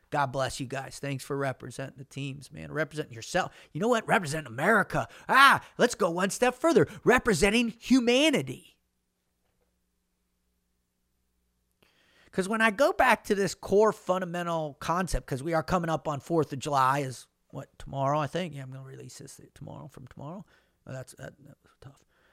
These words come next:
Is, is, man, what does that fundamentally stand for? What were, what was, what is the Declaration of Independence? All men are created equal.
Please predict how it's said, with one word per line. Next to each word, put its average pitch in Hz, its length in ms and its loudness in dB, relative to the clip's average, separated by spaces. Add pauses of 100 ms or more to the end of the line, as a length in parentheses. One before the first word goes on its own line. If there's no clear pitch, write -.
(880)
Is, 156 360 -8
is, 165 440 -6 (180)
man, 202 180 -6
what 220 140 0
does 269 140 4
that 269 180 2
fundamentally 254 760 -2
stand 254 420 -4
for? - 460 -12
What 185 200 -10
were, 214 400 0 (220)
what 208 240 -2
was, 226 380 -2
what - 160 -10
is 240 160 -6
the - 100 -4
Declaration 165 880 0
of 196 140 -6
Independence? 214 960 -6 (1800)
All 135 200 -12
men 185 220 -12
are 185 100 -10
created 170 480 -4
equal. - 440 -8